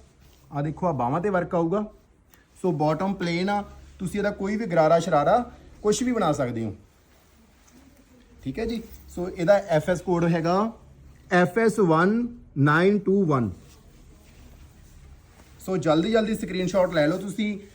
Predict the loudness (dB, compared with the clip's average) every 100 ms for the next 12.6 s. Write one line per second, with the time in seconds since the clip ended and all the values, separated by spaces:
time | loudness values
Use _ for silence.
0 | -20 _ 2 2 2 -2 -6 -6 -6 -6
1 | -6 -6 -6 -6 -6 -6 -8 -8 -8 -6
2 | -6 -4 -4 -2 -4 -4 -4 -2 -2 -2
3 | -4 -2 -4 -4 -4 -4 -4 -2 -2 -2
4 | -6 -4 -4 -2 -2 -2 -4 -2 -4 -2
5 | -4 -4 -4 -4 -2 -2 -2 -2 -2 -2
6 | -2 -6 -4 -2 -2 -4 -4 -2 0 0
7 | -2 -2 -2 -4 -14 -20 -14 -4 -2 0
8 | -2 -2 0 0 -2 -2 -2 -2 -4 -4
9 | -2 -2 -2 -2 -2 -2 -2 -4 -4 -6
10 | -10 -16 -20 -20 -8 -2 0 0 -2 0
11 | 2 6 6 6 2 0 4 6 6 2
12 | -2 0 0 2 0